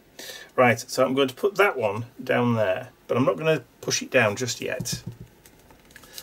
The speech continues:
I'm going to just quickly go around the edge of the photograph. And if you're wondering about the size of the photographs,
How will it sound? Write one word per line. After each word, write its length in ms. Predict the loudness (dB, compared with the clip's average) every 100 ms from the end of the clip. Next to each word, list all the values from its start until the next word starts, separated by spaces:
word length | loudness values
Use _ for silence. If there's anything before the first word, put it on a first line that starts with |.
| -18 -20 -12
I'm 100 | -10
going 160 | -10 -10
to 140 | -10
just 200 | -8 -10
quickly 500 | -8 -10 -2 0 0 -4
go 200 | 2 4
around 440 | 4 4 4 2 -2 -10
the 140 | -10 -4
edge 400 | -4 -4 -6 -8 -20 _
of 120 | -16
the 60 | -14
photograph. 920 | -6 -4 -4 0 0 0 -6 -16 -16 -4
And 80 | -2
if 100 | 2
you're 100 | 4
wondering 240 | 8 8
about 120 | 6
the 60 | 2
size 360 | 2 2 2 2
of 40 |
the 100 | 2
photographs, 560 | 4 4 0 -2 -2